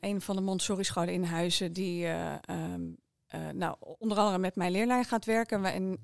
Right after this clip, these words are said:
hier is de bakermat van Montessori een beetje, want ze heeft hier in de buurt gewoond. Wij zijn een van de drie Montessori-scholen in Huizen. Eh, de grootste van de drie. We hebben ongeveer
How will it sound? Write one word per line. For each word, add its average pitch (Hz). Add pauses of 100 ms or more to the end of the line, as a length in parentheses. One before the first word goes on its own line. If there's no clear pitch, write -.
(140)
hier 190
is 196
de 190
bakermat 247
van 240
Montessori 220
een 196
beetje, 190
want 185
ze -
heeft 175
hier 185
in 165
de 170
buurt 190
gewoond. 180
Wij 165
zijn 180
een 196
van 185
de 180
drie 220 (340)
Montessori-scholen 180
in 175
Huizen. 214
Eh, - (320)
de 185
grootste 226
van 220
de 202
drie. 202 (500)
We -
hebben 190
ongeveer 185